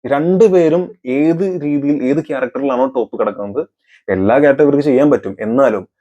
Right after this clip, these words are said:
അവർക്കിടെ മാക്സിമം പീക്ക് ലെവൽ കാണാൻ പറ്റുന്ന തരം ക്യാരക്ടർ തന്നെ ആയിരിക്കും എന്നാണ് തോന്നുന്നത്. അപ്പോ രണ്ട് എങ്ങനെ പോയാലും ഇനിയിപ്പോ എത്ര നല്ല കഥയാണ് എന്ത് പറഞ്ഞാലും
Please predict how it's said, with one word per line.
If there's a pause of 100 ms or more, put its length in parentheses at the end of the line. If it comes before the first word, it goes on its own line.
(220)
അവർക്കിടെ (260)
മാക്സിമം (120)
പീക്ക്
ലെവൽ
കാണാൻ
പറ്റുന്ന
തരം
ക്യാരക്ടർ
തന്നെ
ആയിരിക്കും
എന്നാണ്
തോന്നുന്നത്.
അപ്പോ (380)
രണ്ട് (640)
എങ്ങനെ
പോയാലും
ഇനിയിപ്പോ
എത്ര
നല്ല
കഥയാണ്
എന്ത്
പറഞ്ഞാലും